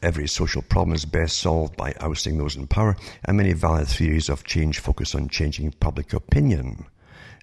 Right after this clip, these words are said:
influencing existing decision makers, or other less abrupt paths towards change. Now, if you go towards change, that means there's a planned change, right?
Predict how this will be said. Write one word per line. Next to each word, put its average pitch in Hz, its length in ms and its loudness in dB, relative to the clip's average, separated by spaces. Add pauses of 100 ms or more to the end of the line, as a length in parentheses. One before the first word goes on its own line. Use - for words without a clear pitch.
influencing 85 540 2
existing 76 560 -2
decision 85 500 0
makers, 85 340 0
or 98 240 0
other 87 180 -2
less 76 280 -2
abrupt - 400 -6
paths 78 280 0
towards - 340 -6
change. - 640 -2 (680)
Now, 107 100 6
if 98 140 2
you 143 40 -4
go 98 120 2
towards 92 400 0
change, 101 340 2
that 82 100 0
means 82 160 2
there's 76 140 -4
a 67 60 -4
planned 73 400 0
change, 78 340 0
right? 87 200 2